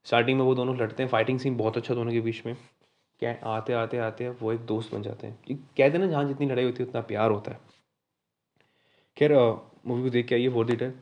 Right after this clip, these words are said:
इस दिवाली ज़रूर देखिए, अपनी फैमिली के साथ देखिए, कोई एडल्ट सीन नहीं है, just watch it, enjoy it।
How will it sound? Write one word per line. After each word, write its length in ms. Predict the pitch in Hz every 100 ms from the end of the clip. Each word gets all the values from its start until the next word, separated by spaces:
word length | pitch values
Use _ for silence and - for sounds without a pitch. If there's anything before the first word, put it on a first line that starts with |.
| _ _ _ _
इस 120 | 120
दिवाली 340 | 117 113 113 123
ज़रूर 300 | 120 113 117
देखिए, 380 | 110 110 120 120 -
अपनी 200 | 113 113
फैमिली 340 | 120 113 117
के 60 | 120
साथ 140 | 120
देखिए, 360 | 117 113 127 131
कोई 260 | - 139
एडल्ट 200 | 120 123
सीन 180 | 120 123
नहीं 160 | 120 123
है, 80 | 160 - _ _ _ _ _ 110
just 140 | - 117
watch 220 | 120 131
it, 60 |
enjoy 400 | 113 107 107
it। 20 | 110